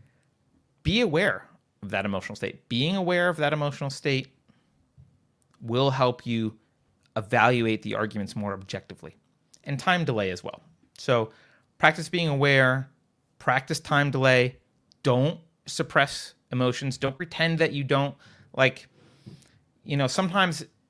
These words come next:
sometimes we wanna pretend that we don't have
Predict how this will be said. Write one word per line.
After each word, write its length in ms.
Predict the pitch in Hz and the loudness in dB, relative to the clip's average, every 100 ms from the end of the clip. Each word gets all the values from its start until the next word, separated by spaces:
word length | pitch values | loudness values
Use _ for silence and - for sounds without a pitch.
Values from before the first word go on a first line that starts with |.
| _ _ _ _ | _ _ _ _
sometimes 400 | - - 190 190 | -6 0 2 2
we 80 | 175 | 0
wanna 280 | 139 147 151 | 2 4 2
pretend 680 | 147 131 147 147 156 160 - | 0 -2 2 2 2 -2 -2
that 320 | 131 120 - | 2 2 0
we 100 | 123 | -6
don't 500 | 110 127 123 131 - - _ _ | -2 0 0 0 -10 -20 _ _
have 560 | - 127 127 120 - | 2 6 6 4 -4